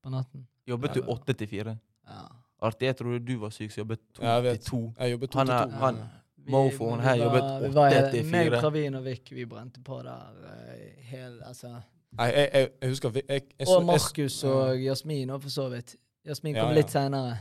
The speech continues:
Speaker 3: Mm.
Speaker 1: Men, eh, ja, for hun hadde jo forstuet ankel i tillegg. Vi var
Speaker 2: Oi.
Speaker 1: ekte krigere.
Speaker 3: Ja, det var
Speaker 1: Som Jasmin
Speaker 3: warriors,
Speaker 1: ville sagt.
Speaker 3: warriors.
Speaker 1: Shout out til de to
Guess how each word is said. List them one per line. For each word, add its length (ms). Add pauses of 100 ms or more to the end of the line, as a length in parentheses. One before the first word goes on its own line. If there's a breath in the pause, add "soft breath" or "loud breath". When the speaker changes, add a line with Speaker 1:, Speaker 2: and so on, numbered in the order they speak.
(200)
Speaker 3:
Mm. 320
Speaker 1:
Men, 260
eh, 640
ja, 80
for 160
hun 80
hadde 160
jo 140
forstuet 480
ankel 440
i 40
tillegg. 420
Vi 80
var 160
Speaker 2:
Oi. 160
Speaker 1:
ekte 160
krigere. 400
Speaker 3:
Ja, 400
det 140
var 140
Speaker 1:
Som 120
Jasmin 120
Speaker 3:
warriors, 360
Speaker 1:
ville 160
sagt. 100
Speaker 3:
warriors. 320
Speaker 1:
Shout 320
out 160
til 100
de 160
to 160